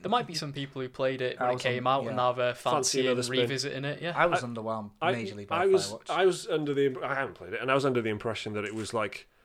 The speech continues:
Speaker 3: a game where once you know the ending,
Speaker 1: It's kind of a one and done game.
Speaker 3: Yeah,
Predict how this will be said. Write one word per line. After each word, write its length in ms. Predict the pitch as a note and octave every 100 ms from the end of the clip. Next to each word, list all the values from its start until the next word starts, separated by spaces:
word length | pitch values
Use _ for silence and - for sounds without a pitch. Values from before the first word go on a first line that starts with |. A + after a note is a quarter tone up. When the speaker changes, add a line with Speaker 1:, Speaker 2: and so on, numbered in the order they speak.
| _ _ _ _ _ -
Speaker 3:
a 60 | B2+
game 380 | B2+ A#2 A2+
where 600 | G#2+ A2 A2 G#2+ G#2 G#2+ - _ _ B2
once 300 | B2 A#2 -
you 60 | A#2
know 320 | A2+ A2 G#2+
the 120 | G#2
ending, 360 | G#2+ G2+ F#2 F2
Speaker 1:
It's 80 | F2+
kind 160 | C3
of 40 | A#2+
a 40 |
one 260 | A2 A2 G#2+
and 140 | G#2+
done 200 | G#2+ G#2+
game. 300 | G#2+ G2+ G#2 - _ _ _ _ _ E3
Speaker 3:
Yeah, 340 | E3 D3+